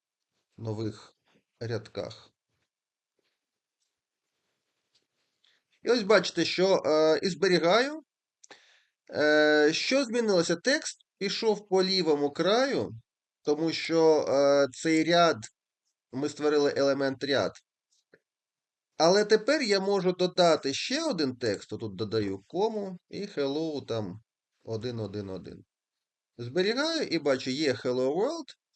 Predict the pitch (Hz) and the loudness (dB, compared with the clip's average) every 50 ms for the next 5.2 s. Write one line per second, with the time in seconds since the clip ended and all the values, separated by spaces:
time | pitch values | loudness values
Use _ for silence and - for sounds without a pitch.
0 | _ _ _ _ _ _ _ - 147 165 180 214 233 233 - - 151 143 151 165 | _ _ _ _ _ _ _ -10 -6 -2 0 0 0 0 0 0 0 0 2 0
1 | 170 165 143 135 123 131 123 123 117 107 95 101 95 90 82 82 - - - _ | 2 2 2 2 0 -2 -2 -2 -4 -4 -4 -6 -6 -6 -10 -12 -14 -20 -20 _
2 | _ _ _ _ _ _ _ _ _ _ _ _ _ _ _ _ _ _ _ _ | _ _ _ _ _ _ _ _ _ _ _ _ _ _ _ _ _ _ _ _
3 | _ _ _ _ _ 160 202 233 240 247 226 226 - - - 165 160 147 135 123 | _ _ _ _ _ 0 0 0 0 0 -4 -4 -8 -4 -2 0 2 2 2 0
4 | 113 117 117 107 107 - _ - 107 98 95 - _ - 90 90 101 85 78 69 | -2 -4 -6 -6 -6 -8 _ -6 -6 -6 -6 -12 _ -12 -12 -10 -10 -12 -12 -12
5 | - - - | -14 -18 -20